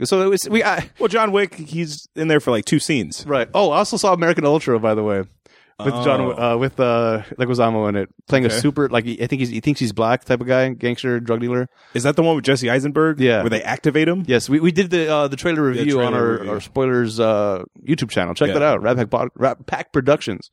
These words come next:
Speaker 2: Yeah.
Speaker 1: Yeah, but we got, uh, Leguizamo in there too. That was, that was interesting.
Speaker 2: He's a good character actor. Like,
Speaker 1: I,
Speaker 2: he,
Speaker 1: uh,
Speaker 2: like, he has range. He can do a lot.
Speaker 1: I'm starting to think that maybe I just saw some weird movies.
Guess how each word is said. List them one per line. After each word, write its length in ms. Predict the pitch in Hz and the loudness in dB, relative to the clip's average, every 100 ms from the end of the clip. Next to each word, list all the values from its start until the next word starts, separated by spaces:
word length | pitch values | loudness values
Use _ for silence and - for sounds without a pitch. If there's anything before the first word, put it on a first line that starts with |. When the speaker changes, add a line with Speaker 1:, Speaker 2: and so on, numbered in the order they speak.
| - | -12
Speaker 2:
Yeah. 120 | 92 - - _ _ | -10 -10 -16 _ _
Speaker 1:
Yeah, 220 | 139 123 | 0 0
but 340 | 92 107 110 - | 0 -2 -4 -4
we 100 | 131 | 0
got, 180 | 135 113 _ - | 0 0 _ -2
uh, 320 | 123 110 107 - - _ _ _ | 2 2 0 -2 -18 _ _ _
Leguizamo 360 | 127 131 131 127 | -2 2 2 0
in 60 | 120 | 0
there 140 | 117 | 0
too. 180 | - 120 | 2 2
That 100 | 117 | 2
was, 340 | 120 113 - - _ _ _ - | 0 -4 -12 -18 _ _ _ -6
that 60 | |
was 180 | 165 - | -4 -2
interesting. 300 | 127 117 131 | -4 -2 0
Speaker 2:
He's 80 | 214 | 0
a 40 | |
good 160 | 233 208 | 0 -2
character 360 | 156 185 196 120 | 0 0 0 -2
actor. 360 | 98 - - - | -2 -6 -18 -12
Like, 100 | - | -2
Speaker 1:
I, 100 | 185 | 0
Speaker 2:
he, 40 | 185 | 0
Speaker 1:
uh, 100 | 170 | -2
Speaker 2:
like, 180 | 139 147 | 0 2
he 60 | |
has 120 | 190 127 | 0 2
range. 360 | 143 165 95 | 0 0 -2
He 80 | 117 | -2
can 100 | 147 | 0
do 120 | 151 | 2
a 20 | |
lot. 260 | 135 139 92 - - | 4 2 0 -8 -8
Speaker 1:
I'm 80 | 170 | -2
starting 220 | 254 269 | 0 0
to 60 | 254 | 0
think 200 | 233 233 | 0 0
that 60 | 196 | 0
maybe 200 | 185 196 | 2 2
I 40 | 170 | 0
just 160 | 165 | 0
saw 140 | 190 165 | 0 0
some 200 | 156 131 | 0 0
weird 180 | 143 | 0
movies. 540 | 135 127 135 147 143 | 0 0 2 0 -4